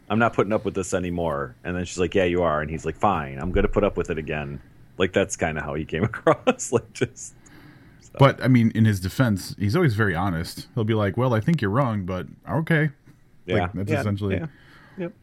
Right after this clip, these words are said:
Speaker 2: So he's not, he's not, like, a little bitch about it, but he kind of is a little bitch about it.
Speaker 1: Um, going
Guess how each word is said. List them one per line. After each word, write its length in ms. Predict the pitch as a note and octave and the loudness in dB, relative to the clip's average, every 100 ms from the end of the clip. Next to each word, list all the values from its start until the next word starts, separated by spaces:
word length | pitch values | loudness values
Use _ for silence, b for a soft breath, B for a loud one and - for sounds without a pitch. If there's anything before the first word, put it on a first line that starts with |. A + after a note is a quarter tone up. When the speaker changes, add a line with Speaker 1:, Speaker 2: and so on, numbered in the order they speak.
| _ C#3 | _ -4
Speaker 2:
So 320 | G2+ F#2 F#2 G#2+ | -2 0 -2 -2
he's 200 | B2+ A#2+ | 0 2
not, 260 | D#3 D#3+ - - | 2 2 -2 -10
he's 220 | - G#2+ B2 | -6 -2 0
not, 200 | B2+ A2+ | 0 0
like, 120 | A2+ | 0
a 60 | |
little 220 | G#2+ G2+ E2 | 2 0 0
bitch 260 | F2 F#2 | 0 0
about 320 | F2+ D#2 C#2+ | 0 -2 -2
it, 140 | D2 C2+ - - | -4 -8 -14 -8
but 140 | F2+ | -4
he 100 | E2+ | -4
kind 260 | E2 - G2 | -2 0 0
of 80 | E2 | 0
is 180 | E2 E2 | -4 -4
a 40 | |
little 200 | D2 D2+ | -6 -4
bitch 220 | D#2+ D#2 E2+ | -4 -6 -6
about 260 | D2 D2 | -4 -4
it. 100 | C#2 - B B B B - - - B B B B B - | -6 -8 B B B B -20 -20 -20 B B B B B -12
Speaker 1:
Um, 240 | D2 A1+ E2 | -10 -8 0
going 400 | F#2+ F2+ E2+ | 2 2 -2